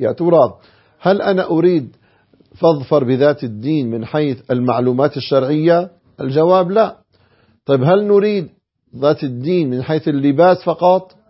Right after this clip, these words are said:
الجواب لا. طيب، من حيث العبادات والسلوك؟ أيضا لا. وإنما نريد بداية هذا الوعي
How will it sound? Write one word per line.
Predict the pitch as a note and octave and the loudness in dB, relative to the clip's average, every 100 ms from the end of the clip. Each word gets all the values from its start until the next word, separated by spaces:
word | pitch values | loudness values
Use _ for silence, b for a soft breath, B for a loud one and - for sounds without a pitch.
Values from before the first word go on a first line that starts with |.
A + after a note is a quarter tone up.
| _ - | _ -4
الجواب | B2+ C#3 E3+ F#3+ E3+ | 0 2 4 2 2
لا. | G3+ G3 - _ _ _ _ | 0 0 -4 _ _ _ _
طيب، | B2 A#2+ | -4 -4
من | B2 | -4
حيث | E3 F3+ | -2 -2
العبادات | F3+ D3 D#3 D#3 D3+ D#3+ F3 E3 B2+ | -2 -2 2 2 4 4 2 0 0
والسلوك؟ | A#2 A#2 C3+ - C#3 D#3 F3+ F#3 _ b b b - | 0 0 -4 -6 -2 2 0 -2 _ b b b 4
أيضا | F#3 G3 F#3+ G3 | 4 6 4 4
لا. | F#3 F#3+ F3+ - _ b b b | 2 2 2 -4 _ b b b
وإنما | C#3 B2+ F#3 F3+ D3+ C#3 C3+ | -4 -2 0 0 0 0 0
نريد | B2 B2 D3+ E3 A#2 | 0 0 0 0 -2
بداية | G#2 A#2 C#3+ D#3 E3+ E3 F3 F3 F#3 F3 b b b | -4 0 2 4 2 0 0 -2 -4 -10 b b b
هذا | C3 D#3 F#3 E3 C3+ | 0 4 4 2 0
الوعي | B2+ B2 D#3 D#3 C#3+ A2 | -2 0 0 0 -2 -6